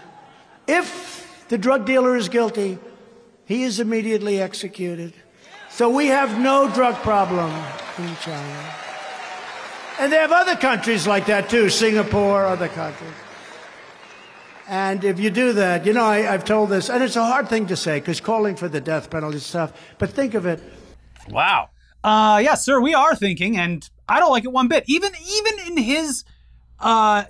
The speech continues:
Speaker 3: just nonsense brain, where he's like, you know, uh, yeah, they're probably guilty, maybe ninety-nine percent. It's like, one out of a hundred people being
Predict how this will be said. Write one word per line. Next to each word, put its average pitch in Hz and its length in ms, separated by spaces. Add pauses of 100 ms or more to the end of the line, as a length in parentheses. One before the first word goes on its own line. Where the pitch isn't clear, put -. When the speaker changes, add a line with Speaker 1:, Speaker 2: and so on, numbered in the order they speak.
Speaker 3:
just 233 380
nonsense 254 800
brain, 185 480 (320)
where 208 100
he's 202 180
like, 208 260 (120)
you 415 80
know, 302 400
uh, 262 400
yeah, 330 160
they're 427 140
probably 247 440
guilty, 214 520
maybe 277 200
ninety-nine 247 440
percent. 247 320
It's - 80
like, 247 180 (380)
one 277 260
out 381 120
of 339 60
a 254 60
hundred 269 260
people 226 280
being 185 180